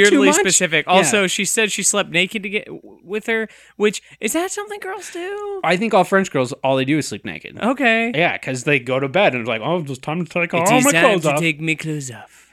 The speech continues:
Speaker 1: "It's time to take all my clothes off after I've been at a party all night, walking around and working in a hot kitchen.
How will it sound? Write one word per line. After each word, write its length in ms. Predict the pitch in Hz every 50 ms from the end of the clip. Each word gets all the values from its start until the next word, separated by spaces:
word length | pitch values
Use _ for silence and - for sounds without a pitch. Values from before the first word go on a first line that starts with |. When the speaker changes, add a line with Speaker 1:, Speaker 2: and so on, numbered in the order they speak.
| _ _ -
Speaker 1:
"It's 220 | 123 131 - -
time 220 | - - 185 196 214
to 80 | 220
take 280 | - - 208 185 - -
all 160 | - 165 180
my 160 | 185 185 180 170
clothes 340 | - - - 185 185 147
off 200 | 147 127 120 -
after 240 | 123 120 120 - 131
I've 160 | 127 127 123
been 140 | 131 139 139
at 100 | 143 135
a 60 | 139
party 400 | 139 - - 190 180 170 147 123
all 100 | 117 117
night, 300 | 107 104 104 90 80 - _ _ _ _
walking 380 | 143 147 156 175 - 220 196 185
around 480 | 180 175 196 214 196 180 160 147 147 - -
and 220 | - 156 151 147 147
working 260 | 156 147 - 165 156
in 100 | 156 151
a 60 | 135
hot 300 | - 156 135 139 - -
kitchen. 400 | 139 131 117 - 98 92 117